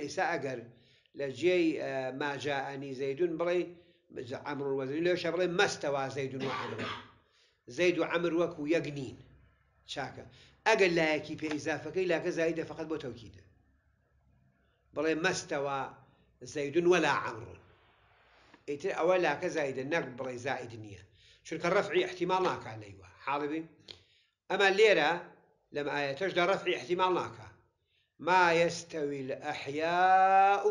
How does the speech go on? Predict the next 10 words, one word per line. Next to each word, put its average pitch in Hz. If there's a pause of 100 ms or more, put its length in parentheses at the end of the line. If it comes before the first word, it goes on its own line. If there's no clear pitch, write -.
(120)
ولا 185
الأموات» 139
ولا، 131 (260)
ها، 139
ولا 139
مانە 131 (560)
هێناوە 143
فقط 180
بۆ 185
تەکید. -